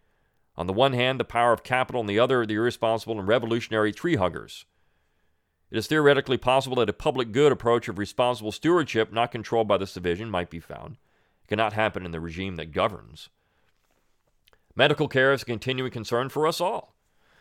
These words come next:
The cost of drugs and insurance threaten most of us.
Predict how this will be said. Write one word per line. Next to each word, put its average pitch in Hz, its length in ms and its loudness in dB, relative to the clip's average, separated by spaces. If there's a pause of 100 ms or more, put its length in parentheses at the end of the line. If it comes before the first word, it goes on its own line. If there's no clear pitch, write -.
(120)
The - 80 -10
cost 151 320 4
of 131 80 -4
drugs 139 280 6
and 143 100 0
insurance 139 420 2
threaten 147 320 2
most 175 260 2
of 104 80 -10
us. - 240 -16